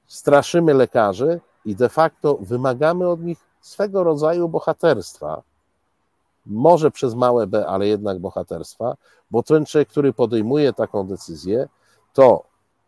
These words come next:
musi się spodziewać prokuratora Ziobry na karku, musi się spodziewać nieprzyjemności ze strony swojego dyrektora szpitala,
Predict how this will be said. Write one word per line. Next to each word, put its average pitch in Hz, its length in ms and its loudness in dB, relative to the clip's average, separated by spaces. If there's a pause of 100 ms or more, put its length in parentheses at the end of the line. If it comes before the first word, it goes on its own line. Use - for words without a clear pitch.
(100)
musi 139 380 -4
się 117 140 -8
spodziewać 98 640 -2
prokuratora 107 840 -2
Ziobry 95 340 -2
na 87 140 -8
karku, 117 580 -8 (340)
musi 135 340 0
się 113 220 0
spodziewać 107 560 -4
nieprzyjemności 127 800 -4
ze 107 140 -8
strony 117 340 -4
swojego 110 340 -2
dyrektora 107 460 -2
szpitala, 113 480 -2